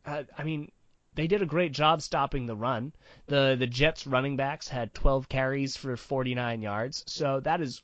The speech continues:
great by the Patriots run defense. And sure, I mean, the, the Jets receivers had some production out there, but, I mean, thirteen points is thirteen points. The Patriots did a great job.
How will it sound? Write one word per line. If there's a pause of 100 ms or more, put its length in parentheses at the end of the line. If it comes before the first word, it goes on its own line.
great
by
the
Patriots
run
defense. (640)
And
sure,
I
mean,
the,
the
Jets
receivers
had
some
production
out
there,
but, (800)
I
mean, (100)
thirteen
points
is
thirteen
points.
The
Patriots
did
a
great
job.